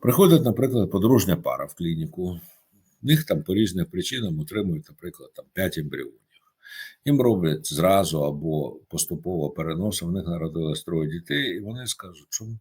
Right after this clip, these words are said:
більше ми дітей мати не хочемо. А ембріонів ще, наприклад, два-три є. І в цьому випадку вони, е, можуть дати дозвіл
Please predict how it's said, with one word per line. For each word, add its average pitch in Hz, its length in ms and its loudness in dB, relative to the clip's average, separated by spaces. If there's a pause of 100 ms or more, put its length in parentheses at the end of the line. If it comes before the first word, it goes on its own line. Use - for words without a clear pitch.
(160)
більше 151 260 -4
ми 98 120 -6
дітей 98 360 -10
мати 87 400 -6
не 82 160 -14
хочемо. - 380 -18
А 90 120 0
ембріонів 127 520 2
ще, 98 160 -8
наприклад, 82 480 -14 (100)
два-три 82 380 -2
є. - 280 -14 (1120)
І 104 60 -4
в - 20 -6
цьому 170 320 6
випадку 117 720 0
вони, 113 480 -2
е, - 220 -10
можуть 104 560 -4
дати 101 260 0
дозвіл 92 800 -4